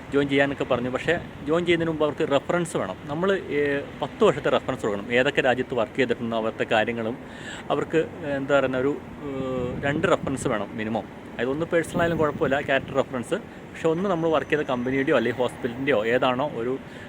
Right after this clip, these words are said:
അവരുടെ ഒരു സീലോടെ അങ്ങനത്തെ ഒരു നല്ല പ്രോപ്പറായിട്ടുള്ളൊരു റെഫറൻസ് ലെറ്റർ ആവശ്യമുണ്ട്. അപ്പോൾ എനിക്കത് ഇസ്രായേലിൽ നിന്ന് കിട്ടാൻ കുറച്ച് ബുദ്ധിമുട്ടായിരുന്നു. നമ്മളൊരു ഹോം കെയർ ആയിട്ടാണല്ലോ ഇസ്രായേൽ ചെയ്തുകൊണ്ടിരുന്നത്.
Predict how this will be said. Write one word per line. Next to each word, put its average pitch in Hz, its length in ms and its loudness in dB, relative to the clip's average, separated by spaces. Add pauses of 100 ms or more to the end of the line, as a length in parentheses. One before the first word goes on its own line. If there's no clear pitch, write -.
(180)
അവരുടെ 135 260 2
ഒരു 135 120 0
സീലോടെ 127 340 2
അങ്ങനത്തെ 135 500 -2
ഒരു 139 140 0
നല്ല 131 140 0 (400)
പ്രോപ്പറായിട്ടുള്ളൊരു 135 640 2 (340)
റെഫറൻസ് 123 280 -4
ലെറ്റർ 127 240 0
ആവശ്യമുണ്ട്. 104 320 -2
അപ്പോൾ 120 180 -6
എനിക്കത് 143 340 -2
ഇസ്രായേലിൽ 156 300 2
നിന്ന് 156 120 -2
കിട്ടാൻ 147 240 -2
കുറച്ച് 143 260 -4
ബുദ്ധിമുട്ടായിരുന്നു. 117 600 2 (300)
നമ്മളൊരു 139 380 2
ഹോം 139 240 2
കെയർ 160 180 6
ആയിട്ടാണല്ലോ 123 380 0
ഇസ്രായേൽ 123 300 4
ചെയ്തുകൊണ്ടിരുന്നത്. 110 520 0